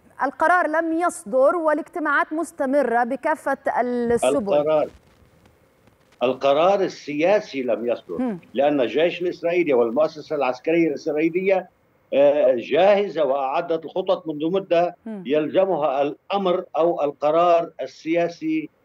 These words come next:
Speaker 2: ب-، آه، بشأن عملياتها. القرار السياسي لم يصدر بعد، آه، إنما بات جاهزًا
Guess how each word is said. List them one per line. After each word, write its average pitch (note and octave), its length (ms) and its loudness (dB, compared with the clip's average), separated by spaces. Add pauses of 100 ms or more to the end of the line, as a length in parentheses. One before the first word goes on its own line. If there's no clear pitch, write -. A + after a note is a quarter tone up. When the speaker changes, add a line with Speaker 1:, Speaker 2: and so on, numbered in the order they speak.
(220)
Speaker 2:
ب-، D3 380 0
آه، A#2+ 380 2
بشأن C#3 420 -2
عملياتها. G#2 840 -4 (280)
القرار D#3 320 2
السياسي D3 440 -4
لم C#3 220 -4
يصدر C#3+ 280 -4
بعد، E3 300 -2 (600)
آه، C#3 300 4
إنما C#3+ 400 0
بات E3 400 0
جاهزًا F3 760 -2